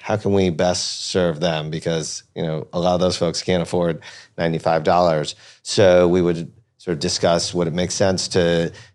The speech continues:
dedicate, you know, a percentage of profits or, or a percentage of revenue towards that goal of ensuring everybody had glasses they needed to see?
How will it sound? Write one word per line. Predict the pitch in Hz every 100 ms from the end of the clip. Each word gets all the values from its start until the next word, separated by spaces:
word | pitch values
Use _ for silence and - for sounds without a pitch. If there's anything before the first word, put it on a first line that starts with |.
| _
dedicate, | 101 92 90 - 90 90 90 - - _
you | 85
know, | 85 82 -
a | -
percentage | - - - 95 98 92 -
of | 85 80 71
profits | - 139 123 120 107 104 -
or, | 82
or | - 80 80
a |
percentage | - 73 90 82 78
of | 78 82
revenue | 120 117 110 107 104 101
towards | 95 - 85 82 78 - - - _
that | 90 85 -
goal | 92 98 117
of | 101
ensuring | 87 85 87 85
everybody | 85 85 87 87
had | 82 80
glasses | 85 85 95
they | 87 90
needed | 90 87 85
to | -
see? | - 98 110 131